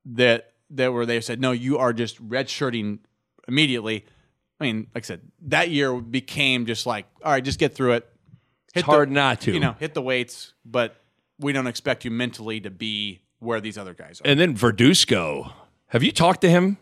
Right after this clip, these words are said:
Speaker 1: Nope. Haven't, haven't got to really talk to him yet.
Speaker 2: I mean, he <laughs>
Speaker 1: Have you, have you met him?
Speaker 2: I have not.
Speaker 1: Okay.
Speaker 2: But he is a, he's, he has D M'd me on Twitter. Like, he seems like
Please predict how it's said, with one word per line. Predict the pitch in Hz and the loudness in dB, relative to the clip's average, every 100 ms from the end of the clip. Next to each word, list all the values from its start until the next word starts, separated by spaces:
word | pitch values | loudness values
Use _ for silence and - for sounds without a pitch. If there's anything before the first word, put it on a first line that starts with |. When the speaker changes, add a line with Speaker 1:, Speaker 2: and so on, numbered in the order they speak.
| - | -4
Speaker 1:
Nope. | 139 - _ - | -6 -6 _ -6
Haven't, | 120 131 147 - | -2 -2 -4 -2
haven't | 131 156 147 | 0 0 0
got | 143 139 | 0 0
to | 135 | 0
really | 139 127 | -2 0
talk | 135 120 | 0 -2
to | 117 | -4
him | 90 | -10
yet. | 87 - - | -12 -10 -2
Speaker 2:
I | 120 | 2
mean, | 123 117 98 | 4 4 2
he | 90 147 170 180 196 208 _ _ _ _ _ _ _ _ _ _ - | 2 4 6 6 4 0 _ _ _ _ _ _ _ _ _ _ -6
<laughs> | 120 - 113 - - - | -6 -6 -8 -6 -6 0
Speaker 1:
Have | 170 | 2
you, | 196 285 | 4 2
have | 254 | 0
you | 214 | 0
met | 302 254 | 2 2
him? | 311 349 | 0 -2
Speaker 2:
I | 143 202 | 0 2
have | 139 | 4
not. | 131 120 82 - | 2 2 0 -4
Speaker 1:
Okay. | 120 - - | -6 -6 2
Speaker 2:
But | 139 | 4
he | 110 131 202 196 | 4 4 2 4
is | 147 143 131 117 104 92 - | 4 6 8 6 4 0 -2
a, | 123 120 104 95 85 | 0 2 2 -2 -6
he's, | 78 156 180 - - | -4 -2 0 -4 -2
he | 135 147 | 4 4
has | 127 | 2
D | 104 135 131 | 0 4 6
M'd | 131 127 | 6 4
me | 127 | 2
on | 110 | 0
Twitter. | - 123 123 123 120 117 _ _ - | -2 0 4 4 2 -2 _ _ -4
Like, | 110 107 | -2 -2
he | - 127 151 | -4 -4 -2
seems | - - 127 120 104 | -2 0 2 2 0
like | 104 98 92 90 - - | 0 -2 -2 -4 -14 -20